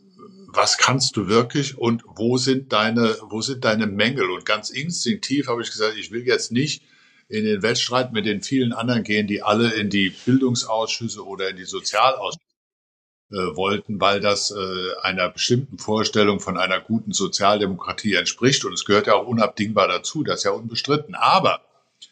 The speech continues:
äh, mich hat die Frage bewegt, äh,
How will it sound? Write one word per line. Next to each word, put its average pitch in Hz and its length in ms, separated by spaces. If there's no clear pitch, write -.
äh, 95 220
mich 123 300
hat 165 160
die 156 100
Frage 131 380
bewegt, 127 560
äh, 110 220